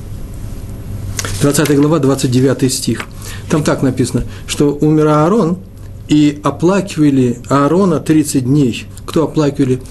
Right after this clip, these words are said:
Весь дом Израиля. То есть все евреи. Дом Израиля, ты, м, э, имеется в виду евреи.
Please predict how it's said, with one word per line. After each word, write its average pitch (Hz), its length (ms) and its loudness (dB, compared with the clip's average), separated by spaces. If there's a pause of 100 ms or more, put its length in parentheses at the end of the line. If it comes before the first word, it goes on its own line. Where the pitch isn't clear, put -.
(120)
Весь 143 200 4
дом 139 240 4
Израиля. 117 480 2 (140)
То 151 60 4
есть 143 100 0
все 165 180 2
евреи. 123 320 4
Дом 123 220 4
Израиля, 131 260 2
ты, 117 180 -4 (500)
м, 120 280 2
э, 135 40 2 (340)
имеется 131 320 2
в - 20 4
виду 120 200 2
евреи. 107 480 2